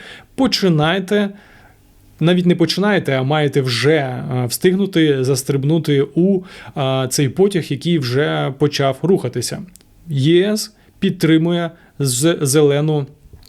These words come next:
політику. Це значить що? Це значить переробка пластику, це значить, е, переробка мусору, е, і так далі. Тобто, е, електрика і, і все, все, що пов'язане з тим, щоб не мусорити. Переробка му-, мусору — це взагалі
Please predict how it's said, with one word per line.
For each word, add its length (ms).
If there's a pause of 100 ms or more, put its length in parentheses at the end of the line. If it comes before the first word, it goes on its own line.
(360)
політику. 560
Це 180
значить 280
що? 380
Це 140
значить 380
переробка 760
пластику, 640
це 160
значить, 420 (340)
е, 200
переробка 580
мусору, 840
е, 360
і 120
так 200
далі. 280
Тобто, 340 (320)
е, 440 (160)
електрика 680
і, 160
і 220
все, 320
все, 420
що 180 (160)
пов'язане 460
з 60
тим, 180
щоб 380
не 240
мусорити. 720 (540)
Переробка 460
му-, 340
мусору — 400
це 140
взагалі 500